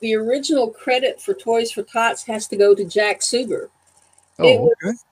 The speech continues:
Speaker 1: it was his idea to have a action charity.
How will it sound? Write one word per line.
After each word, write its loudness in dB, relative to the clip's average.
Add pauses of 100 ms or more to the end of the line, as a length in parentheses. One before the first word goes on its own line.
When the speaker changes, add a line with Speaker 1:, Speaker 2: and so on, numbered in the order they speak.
(220)
Speaker 1:
it 2
was 0
his -2
idea 2 (140)
to -4
have -2
a 2 (140)
action -4
charity. 2